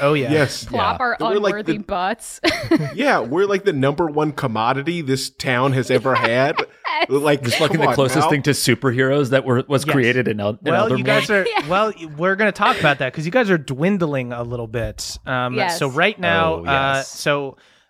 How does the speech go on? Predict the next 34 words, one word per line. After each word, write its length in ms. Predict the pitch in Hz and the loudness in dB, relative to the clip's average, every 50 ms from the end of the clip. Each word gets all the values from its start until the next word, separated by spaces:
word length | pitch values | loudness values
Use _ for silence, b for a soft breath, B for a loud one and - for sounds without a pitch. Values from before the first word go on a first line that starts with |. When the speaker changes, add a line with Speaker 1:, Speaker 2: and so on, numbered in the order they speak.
| b b _ | b b _
Speaker 1:
so 220 | - - 156 147 | -4 -4 -2 -2
as 280 | - 160 202 247 220 - | 0 2 2 2 0 0
Outerborough 680 | - 170 175 190 185 180 147 170 160 156 151 151 143 | 0 0 2 2 2 0 0 0 0 2 2 0 -2
joined 280 | 139 151 151 160 170 156 | -2 -2 -2 -2 -2 -2
the 140 | - 139 135 | -2 -2 -2
Empire, 380 | 135 131 - 143 120 113 113 | -2 -2 -2 -4 -4 -4 -4
this 180 | 113 139 139 - | -6 -8 -8 -8
was 120 | 151 135 | -8 -8
still, 420 | - - 151 143 135 135 131 131 - | -6 -4 -4 -2 -2 -2 -4 -4 -6
this 160 | 147 147 - | -8 -6 -4
was 160 | 170 139 - | -4 -6 -2
several 300 | - 170 175 180 190 170 | 2 2 4 4 4 2
hundred 260 | 135 165 143 143 143 131 | 2 2 0 -2 -4 -4
years 220 | 127 131 127 - | -4 -6 -6 -6
ago, 380 | 120 107 120 117 113 113 113 b b b b b | -6 -6 -6 -4 -4 -6 -8 b b b b b
the 80 | - 135 | -10 -8
Bloodbound 680 | - 147 156 175 160 170 165 160 160 151 135 - - | -4 -2 -2 0 0 2 2 2 2 0 -2 -6 -12
dwindled, 800 | - 135 131 160 160 151 135 131 127 123 120 107 110 - - - _ _ | -10 -6 -4 -4 -4 -4 -4 -4 -4 -4 -6 -8 -10 -14 -18 -20 _ _
uh, 100 | 135 120 | -4 -2
but 120 | 110 131 | -2 -4
it 40 | 131 | -6
was 100 | 131 - | -6 -8
still 280 | - - 165 160 156 147 | -6 -2 0 0 0 -2
part 400 | - - - 147 143 143 139 139 | -4 -2 0 2 2 2 2 0
of 240 | 131 113 - - | -4 -6 -10 -8
kind 160 | - - 139 135 | -4 -2 -2 -2
of 120 | 123 113 | -2 -4
the 60 | 131 | -6
tradition 440 | - - 143 127 139 135 - - 135 | -6 -4 -4 -2 -2 -2 -2 -4 -4
of 80 | 117 127 | -2 0
Outerborough. 640 | 123 120 113 113 104 - 117 113 113 - - - | 2 2 0 -2 -4 -6 -8 -10 -10 -12 -16 -16
So 160 | - - 131 123 | -10 -8 -8 -6
young 400 | 117 123 143 160 175 180 185 170 | -4 0 2 2 4 2 0 -4
soldiers 680 | - - 170 156 156 151 127 143 139 139 127 - | -2 0 2 2 2 2 2 2 0 0 0 -2